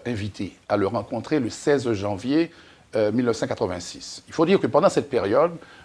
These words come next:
euh, le peuple manifestait et de, réclamait la chute de Duvalier. Alors, il avait, euh, entamé une série de consultations auprès de tous les secteurs. La conférence épiscopale, il avait rencontré les évêques, ensuite la, la, la conférence des pasteurs protestants,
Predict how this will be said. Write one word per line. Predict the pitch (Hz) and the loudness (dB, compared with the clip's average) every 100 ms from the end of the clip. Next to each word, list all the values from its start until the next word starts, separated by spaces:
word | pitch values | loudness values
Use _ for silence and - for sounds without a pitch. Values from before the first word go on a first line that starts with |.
| - | -4
euh, | 110 | -2
le | 104 107 | 0 -2
peuple | - - 127 | 2 2 2
manifestait | 123 113 107 - 147 175 160 | 0 -2 -6 0 4 4 2
et | 113 | -2
de, | 92 | -4
réclamait | 90 123 139 139 123 131 165 | -2 0 2 2 2 2 2
la | 120 107 | 2 0
chute | - - 165 131 | 0 -4 -2 -2
de | 110 | -2
Duvalier. | 107 90 85 85 - - - - - - | -2 0 -2 -4 -12 -20 -20 -20 -20 0
Alors, | 120 131 120 | 6 6 6
il | 127 | 4
avait, | 131 127 147 143 | 4 6 4 4
euh, | 131 117 107 120 - | 4 6 6 4 2
entamé | 123 127 117 131 | 2 4 4 2
une | 139 104 | 0 -2
série | - 113 | -2 -2
de | 104 | -2
consultations | - 139 - 110 95 - 123 139 - - - _ | -2 -2 -2 -2 -4 -4 -2 -2 -2 -10 -20 _
auprès | - - 120 | -6 -2 -2
de | |
tous | 110 | 0
les | 123 | -2
secteurs. | - 113 - 85 - - - | -2 -6 -6 -8 -8 -18 -6
La | 113 | -4
conférence | 139 131 110 - | 0 0 0 -4
épiscopale, | 95 - 90 110 156 226 - | -10 -10 -4 -2 -2 -8 -12
il | |
avait | 98 95 | -2 -2
rencontré | 92 101 110 | -2 -6 -4
les | 104 117 | -4 0
évêques, | 165 - - - - - | -2 -2 -14 -20 -20 -6
ensuite | 123 120 - 135 | -6 -4 -6 -4
la, | 120 104 98 | 0 2 4
la, | 95 92 | 2 0
la | 95 | -2
conférence | - 123 139 123 117 | -6 -2 2 2 0
des | 110 | -2
pasteurs | 113 - 110 | -4 -2 -2
protestants, | 98 95 - 147 190 | -2 -10 -6 -2 -2